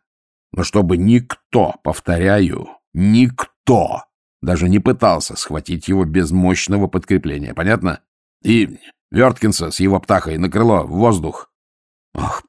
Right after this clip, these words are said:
проклятие!" "В чем дело, сэр?" — спросил Марков. "Это же сообщение от Пападополу. Она лично отослала его. Что она забыла на улице? Она же криминалист, а не уличный полицейский. Она все будет делать по правилам".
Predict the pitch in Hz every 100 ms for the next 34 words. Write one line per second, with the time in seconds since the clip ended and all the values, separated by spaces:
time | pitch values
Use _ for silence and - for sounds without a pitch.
0 | _ - - - - - - - - -
1 | - - _ _ _ _ - - - 113
2 | 101 101 113 73 - 82 80 - - -
3 | 78 - 76 71 78 - 52 - _ _
4 | _ _ _ _ - 76 - - 85 -
5 | 82 85 - 85 - - - - - -
6 | _ _ _ _ _ - 85 95 127 -
7 | 82 82 80 - 78 76 78 - - -
8 | _ _ _ _ _ - 80 90 92 104
9 | 107 82 - - - 85 101 98 113 131
10 | 139 151 - - 90 117 143 82 - 76
11 | 85 92 92 80 - - - _ _ _
12 | _ _ - 87 - - - - 92 95
13 | 98 98 101 - - - 117 - - -
14 | 71